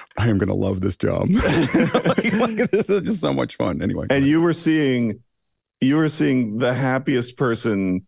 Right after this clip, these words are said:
Speaker 2: that you've ever seen in your life in that moment, right? There, there was
Speaker 1: Yeah.
Speaker 2: another moment like that early in the sort of special edition work where,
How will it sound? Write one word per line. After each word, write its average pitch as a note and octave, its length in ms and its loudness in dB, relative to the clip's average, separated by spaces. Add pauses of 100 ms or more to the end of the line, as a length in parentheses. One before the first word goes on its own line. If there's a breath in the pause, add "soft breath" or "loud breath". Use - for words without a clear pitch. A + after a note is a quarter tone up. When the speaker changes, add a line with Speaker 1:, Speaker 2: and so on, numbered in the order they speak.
Speaker 2:
that A2+ 200 0
you've G#2+ 180 0
ever A2 200 0
seen G#2+ 260 -2
in G2+ 80 0
your G2 160 0
life G2 260 0
in G2+ 80 -2
that F2 160 0
moment, F2 340 0
right? F2 240 0
There, A#2+ 160 0
there B2+ 200 0
was C#3 160 0
Speaker 1:
Yeah. C#3 60 0
Speaker 2:
another B2+ 220 0
moment A#2 320 -2
like G#2 160 -2
that G2+ 220 -2
early G#2+ 340 -2
in G2 100 -2
the F#2 120 -2
sort F#2+ 180 -2
of F2 80 -2
special G2 360 0
edition F#2 380 0
work E2+ 300 0
where, F2 300 0